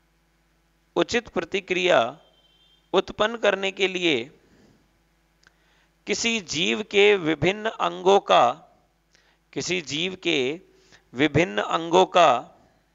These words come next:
परस्पर, विभिन्न अंगों का परस्पर सुसंगठित ढंग से,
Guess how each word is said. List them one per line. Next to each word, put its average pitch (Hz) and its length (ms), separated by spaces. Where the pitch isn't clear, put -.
परस्पर, 190 560
विभिन्न 147 240
अंगों 156 300
का 156 160
परस्पर 147 640
सुसंगठित 202 840
ढंग 165 280
से, 156 160